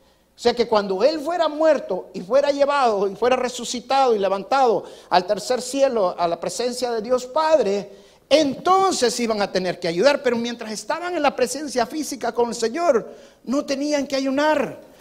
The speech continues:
¿Por qué? Porque podían platicar con Él, estaban los trescientos sesenta y cinco días del año con Él, caminaban con Él, comían con Él, dormían junto con Él. O sea,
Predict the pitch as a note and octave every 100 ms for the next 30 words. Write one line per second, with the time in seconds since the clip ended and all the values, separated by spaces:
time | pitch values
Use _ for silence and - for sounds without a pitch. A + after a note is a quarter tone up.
0 | - - B3+ D#4+ B3 C4 B3 F#3+ A#3 C4+
1 | D4+ D4+ A#3+ B3 A3+ A3+ C4 C4 A3+ A#3+
2 | D4+ D4+ - C4 B3 A#3+ A#3 G#3+ B3+ C#4
3 | B3 A3 A3 G#3 G#3 C4 B3 A#3 B3 B3+
4 | G#3 F#3 G#3+ C#4+ C4 G3+ F#3 B3 D4+ D4+
5 | - - - A3+ G#3+ A3+ A3+ G#3 F#3+ F#3+
6 | C4+ D#4 B3+ A3+ A3 G#3+ G3 F#3+ C4+ D4
7 | B3 A3 A3 G#3+ A3 G#3 G#3 G#3+ C4 D4+
8 | C4+ - - - - C4